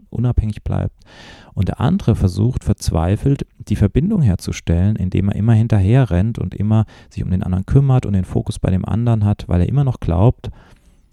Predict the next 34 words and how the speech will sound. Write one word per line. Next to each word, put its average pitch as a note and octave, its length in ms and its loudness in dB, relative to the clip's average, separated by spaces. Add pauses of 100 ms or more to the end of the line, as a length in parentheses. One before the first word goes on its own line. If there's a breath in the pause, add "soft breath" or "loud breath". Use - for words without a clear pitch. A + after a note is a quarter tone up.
(340)
dass F2+ 220 0
er G2 180 2 (120)
die - 200 -10
Verbindung F#2 400 -2
nur B2 140 2
kriegt, - 300 0
wenn F#2 120 2
er G2 80 2
sich F#2 180 -8
selber F#2 340 2
verleugnet F2 560 -2
und F2 100 -10
völlig A2+ 380 -2
in F#2 80 -8
dem F2+ 120 -4
anderen F#2 260 -4
aufgeht. D#2 560 -8 (1700 soft breath)
Das G2+ 220 -2
an E2 160 -4
sich G2+ 160 -6
ist - 160 -6
kein G#2+ 180 2
Problem. B2 500 -2 (160)
Das F2 180 -2
Problem F#2 360 0
ist, - 260 -4 (200)
dass - 180 -6
das - 160 -4
unbewusst A#2+ 560 0
passiert A2 400 0
und F#2+ 220 0
nicht B2 260 -2
kommuniziert A2+ 720 0
wird. E2 280 -2